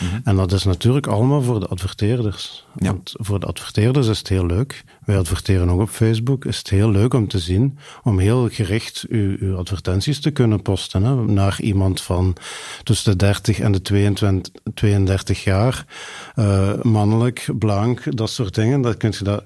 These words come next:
Speaker 2: ja, blank misschien niet, maar er zijn zo'n paar. Je kunt echt heel,
Speaker 1: Mhm.
Speaker 2: heel gericht gaan,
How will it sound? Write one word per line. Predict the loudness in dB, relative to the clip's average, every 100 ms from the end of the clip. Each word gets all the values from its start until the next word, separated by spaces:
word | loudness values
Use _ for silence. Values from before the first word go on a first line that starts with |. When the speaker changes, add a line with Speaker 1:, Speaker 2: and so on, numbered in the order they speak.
| -6
Speaker 2:
ja, | -2 -2
blank | 0 -2 0
misschien | -4 0 2
niet, | 2
maar | 2 -2 -8 -20 -20 -14 -14 -14 -14 -6
er | -4 2
zijn | 2
zo'n | 4 2
paar. | 2 2 0 -4 -10 -8 -6
Je | -2
kunt | -2 -2
echt | -4 -6
heel, | -2 2 2 2 0
Speaker 1:
Mhm. | 0
Speaker 2:
heel | 2 2 2
gericht | 0 -2 -4 -4
gaan, | -2 0 0